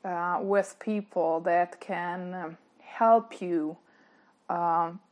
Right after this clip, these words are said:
create that channel, that, uh, that way of, uh,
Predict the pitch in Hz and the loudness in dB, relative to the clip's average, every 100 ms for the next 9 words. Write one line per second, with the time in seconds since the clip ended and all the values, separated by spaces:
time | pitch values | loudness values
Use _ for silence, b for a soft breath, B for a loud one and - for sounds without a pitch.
0 | _ _ _ _ _ _ _ _ _ _ | _ _ _ _ _ _ _ _ _ _
1 | _ _ _ _ _ _ - - 226 208 | _ _ _ _ _ _ -14 -2 0 2
2 | 190 165 165 - 180 165 - - 208 185 | 2 2 0 -4 -4 -4 -4 -4 2 2
3 | 170 135 135 170 165 160 - - 175 160 | 0 -2 -4 -2 -4 -4 -6 -8 -4 -4
4 | 165 - b b b b b b _ _ | -6 -10 b b b b b b _ _
5 | - - 190 - 165 - 180 202 202 202 | -20 -20 -10 -4 -2 -2 2 6 8 6
6 | 190 190 175 170 175 170 165 160 | 4 2 2 0 -2 -6 -4 -6